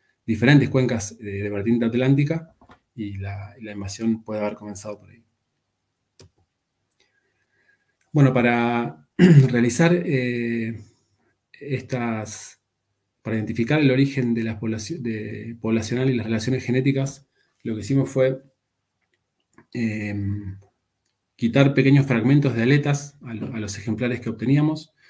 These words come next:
Eh, sacamos aletas de treinta adultos y cincuenta y ocho juveniles para hacer los correspondientes análisis de snips. Eh, luego los genotipos de snips obtenidos se compararon con las bases de datos genéticas de otras poblaciones de Patagonia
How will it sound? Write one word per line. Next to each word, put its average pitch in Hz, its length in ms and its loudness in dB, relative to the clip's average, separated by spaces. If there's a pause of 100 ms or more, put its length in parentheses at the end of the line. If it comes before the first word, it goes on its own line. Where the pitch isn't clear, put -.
(240)
Eh, 120 560 -12 (180)
sacamos 113 720 -2
aletas 117 320 -2
de 104 60 -6
treinta 117 320 0
adultos 127 340 0
y 104 60 -10
cincuenta 104 340 -6
y 117 40 -4
ocho 117 120 -8
juveniles 151 580 0 (300)
para 135 200 6
hacer 131 180 2
los 120 80 -2
correspondientes 113 680 0
análisis 113 400 -2
de 101 100 -4
snips. 104 440 -4 (720)
Eh, 104 180 -6
luego 127 300 4
los 113 120 0
genotipos 113 440 0
de 113 80 -2
snips 135 280 0
obtenidos 127 460 0
se 123 80 -6
compararon 110 720 -4 (320)
con 113 160 -6
las 101 140 -6
bases 120 460 -6
de 107 80 -6
datos 107 260 -6
genéticas 120 400 -2
de 117 80 -4
otras 113 200 -8
poblaciones 117 480 -2
de 113 60 -2
Patagonia 139 560 0